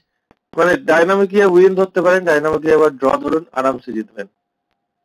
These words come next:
এইবার দাদা স্পেশালের time এসে গেছে,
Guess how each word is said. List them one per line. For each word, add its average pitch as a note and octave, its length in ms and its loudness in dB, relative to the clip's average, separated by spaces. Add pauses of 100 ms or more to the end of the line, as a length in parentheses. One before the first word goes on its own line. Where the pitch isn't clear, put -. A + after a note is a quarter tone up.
(2000)
এইবার D3 280 2
দাদা C#3 260 0 (120)
স্পেশালের C#3+ 440 -2
time C#3 280 0
এসে C#3 240 -4
গেছে, C#3 220 -4